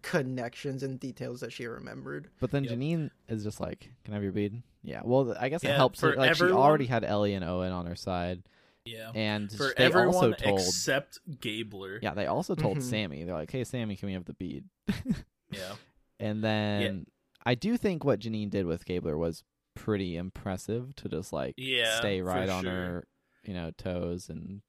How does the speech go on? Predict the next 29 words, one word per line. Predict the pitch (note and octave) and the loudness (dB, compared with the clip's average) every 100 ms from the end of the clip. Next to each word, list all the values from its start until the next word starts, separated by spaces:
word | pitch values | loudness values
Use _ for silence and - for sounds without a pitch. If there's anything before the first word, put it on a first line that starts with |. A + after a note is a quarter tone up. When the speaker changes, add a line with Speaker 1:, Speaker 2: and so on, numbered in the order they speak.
| - | -4
Speaker 3:
And | D#3 D3+ | 0 2
I | D3+ | 2
loved | C#3+ C3 B2 B2+ C3 B2+ B2+ | 0 -6 -2 0 0 -4 -6
Gabler's | A#2+ G#2+ G#2 A2+ G#2 A#2 | -2 -2 -4 -6 -6 -6
reaction | G#2+ G2+ G#2+ - A#2+ G#2+ | -4 -2 -4 -6 -8 -8
immediately | G#2 G2+ G2 G#2+ G#2 G#2 | -10 -10 -6 -6 -4 -2
after | F#2 G2+ - | -2 -2 0
he | - - | 0 0
found | - G2+ F#2+ E2+ | -2 -2 -4 -6
Speaker 2:
<laughs> | |
Speaker 3:
out. | E2+ A2 - _ - C#4+ C4 G#3+ F#3 - | -4 -4 -6 _ -2 -2 -6 -12 -16 -8
Speaker 2:
Yeah. | - F#3+ | -4 0
Speaker 1:
<laughs> | A3 | 6
Yeah. | A#3+ F#3 F3+ D3+ C3+ C3+ _ _ _ | 8 8 8 6 0 -4 _ _ _
Speaker 3:
But | D3+ D#3+ | 0 4
I | D3+ E3+ | 4 4
have | G3 | 2
to | G3 | 0
say, | F3 D3+ C3+ | -2 0 0
in | B2+ B2 | -2 -4
terms | D3 C3 C3+ | -6 -6 -4
of, | C3+ A#2+ | -4 -2
like, | B2 G#2+ - | -2 -4 -4
personal | A2+ A2 - C3+ C#3 | -6 -6 -8 -8 -8
enjoyment, | C3+ C#3 C3+ C#3+ B2+ | -6 -4 -4 -8 -10
the | A2+ | -10
Baka | - G2+ - A2 | -6 -6 -6 -10
tribe | - A2+ A#2 G#2 | -4 -2 -2 -4
is, | G2+ - - | -10 -12 -14